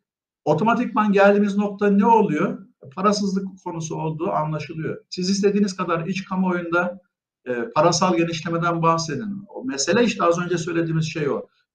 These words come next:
Parasal genişlemeyi siz neyle yapıyorsunuz? Türk lirasıyla yapıyorsunuz. Basıyorsunuz matbaadan parayı, piyasaya arz ediyorsunuz. Dünyadaki resmi döviz rezervlerine baktığımızda payları itibariyle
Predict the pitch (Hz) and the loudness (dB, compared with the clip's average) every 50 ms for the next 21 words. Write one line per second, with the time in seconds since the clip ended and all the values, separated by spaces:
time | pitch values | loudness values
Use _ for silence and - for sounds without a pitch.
0 | _ - 135 131 151 - - 220 220 214 208 214 214 202 - - 214 208 202 190 | _ -2 2 2 2 2 2 2 2 4 4 4 4 4 2 0 -2 0 2 2
1 | 170 - - 202 196 - - - - - - 139 156 185 233 233 233 208 196 - | 2 2 2 0 0 0 0 -2 -6 -8 -10 -4 -2 0 0 2 2 2 2 0
2 | - 165 151 147 - - 196 254 254 - - _ _ _ _ _ _ _ _ _ | 0 -4 -6 -6 -4 -2 0 -2 -2 -2 -6 _ _ _ _ _ _ _ _ _
3 | - 240 - - 277 262 262 254 262 277 254 254 233 208 - 175 147 127 - 131 | -6 -6 -4 -4 -2 0 0 0 0 0 2 2 2 2 2 -2 -4 -6 -6 -8
4 | 127 - 196 233 233 226 - 208 196 196 196 180 165 160 180 170 165 - - 180 | -6 0 2 2 2 2 2 2 2 2 0 -2 -2 -2 0 0 -2 -2 -2 -2
5 | 170 170 165 160 165 165 165 180 208 - - _ _ _ _ - 165 156 151 165 | 0 0 2 2 0 0 0 -2 -4 -8 -12 _ _ _ _ -4 -2 0 2 2
6 | 214 233 202 - - _ _ _ _ _ _ _ - - _ 202 202 208 202 - | 2 0 -2 -6 -10 _ _ _ _ _ _ _ -20 -10 _ 0 0 0 0 0
7 | 131 - 220 240 233 226 226 233 226 220 208 185 160 131 131 123 104 - - - | -2 -2 0 2 2 2 2 0 -2 -2 0 -2 -2 -4 -6 -8 -10 -12 -14 -20
8 | _ _ _ _ _ _ _ _ _ _ _ - - 113 151 190 196 208 220 220 | _ _ _ _ _ _ _ _ _ _ _ -12 -6 -2 0 2 4 4 6 4
9 | 208 214 208 - - 226 220 185 139 - - - - _ _ _ _ _ 240 151 | 4 2 0 -2 -4 -2 0 0 0 -2 -4 -10 -16 _ _ _ _ _ -8 -2
10 | 120 143 175 180 - - 220 208 170 156 175 202 226 226 196 - - - - 135 | 2 4 4 4 2 0 0 0 2 4 4 4 4 4 2 0 0 -4 -4 -2
11 | 170 180 170 185 185 190 185 180 180 180 180 175 170 156 - 147 156 170 165 - | 0 0 2 2 2 2 2 2 0 -2 -2 -4 -4 -2 2 2 2 2 2 -2
12 | - 233 233 233 214 190 175 160 127 131 - - 151 156 165 165 165 165 165 170 | -6 -6 -4 -4 -4 -2 -2 -2 -2 -2 -2 0 0 2 2 2 2 2 2 2
13 | 202 - - - - _ _ _ - 147 147 147 151 - 156 165 165 160 165 175 | 2 0 -2 -6 -12 _ _ _ -10 -8 -8 -8 -8 -6 -2 -2 0 0 0 0
14 | 226 262 254 - | -2 -2 -4 -6